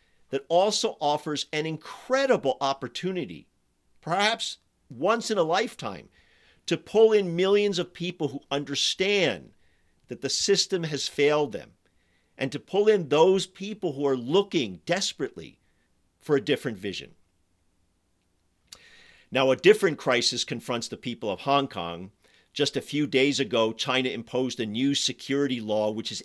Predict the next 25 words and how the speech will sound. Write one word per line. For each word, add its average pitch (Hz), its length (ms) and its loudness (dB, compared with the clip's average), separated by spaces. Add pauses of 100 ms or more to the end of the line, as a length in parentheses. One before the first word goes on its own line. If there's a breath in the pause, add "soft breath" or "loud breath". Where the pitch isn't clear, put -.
aimed 143 240 -2
at 120 100 -4
shutting 175 420 0
down 135 280 0
the 113 60 -4
mass 123 340 -2
protests 117 680 -6 (460 soft breath)
that 135 100 0
have 139 140 0
consumed 202 540 -2
Hong 135 300 -2
Kong 123 400 -4 (460)
really 180 260 2
for 123 160 -6
more 117 240 0
than 104 140 -8
a 98 40 -6
year. 98 440 -4 (580 soft breath)
In 214 200 4
the 233 100 6
crosshairs 160 1040 2 (100)
of 98 220 -4
this 131 400 0 (160)
clampdown, 110 720 -2 (100)
especially 117 840 -2